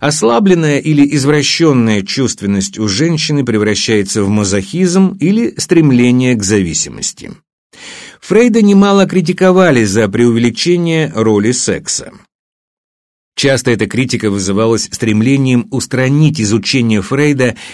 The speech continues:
те черты, которые особенно раздражали консервативно настроенных людей. Фрейд это ясно осознавал и именно поэтому сопротивлялся любым попыткам изменить его теорию пола.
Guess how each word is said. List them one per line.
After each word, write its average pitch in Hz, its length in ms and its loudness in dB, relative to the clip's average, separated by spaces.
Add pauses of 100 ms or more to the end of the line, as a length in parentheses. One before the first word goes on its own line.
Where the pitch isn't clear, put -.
(140)
те 156 260 2
черты, 143 500 2
которые 151 440 0
особенно 156 680 0
раздражали 123 580 0
консервативно 110 800 0
настроенных 87 560 -4
людей. - 440 -10 (540)
Фрейд 175 380 2
это 156 160 2
ясно 139 540 0
осознавал 101 720 0
и 107 80 0
именно 110 440 0
поэтому 113 640 -2
сопротивлялся 90 840 -4 (220)
любым 123 560 0
попыткам 123 640 -2
изменить 120 760 0
его 98 360 2
теорию 92 580 0
пола. 87 580 -2